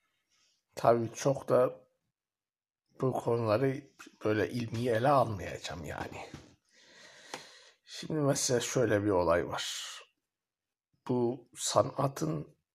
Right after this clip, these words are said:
olayı insanlara bir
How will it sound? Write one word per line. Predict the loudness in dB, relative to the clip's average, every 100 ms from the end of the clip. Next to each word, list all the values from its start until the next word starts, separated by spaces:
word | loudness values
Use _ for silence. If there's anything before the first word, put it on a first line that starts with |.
| _ _ _ _ _ _ _ _ _ _ _ _ -2
olayı | 2 2 0 -2 -8 -16 -20 _ _ _ _ _ _ _ _ _ _ _ _ _ _
insanlara | -4 -2 0 0 2 2 2 0 -4 _ _ _ _ _ _ _ _ _ _ _ _ _ _ _ _ -18 -18 -18 -20 -20 _ _ _ _ _ _ _ _ -16 0
bir | 2 2 -2 -10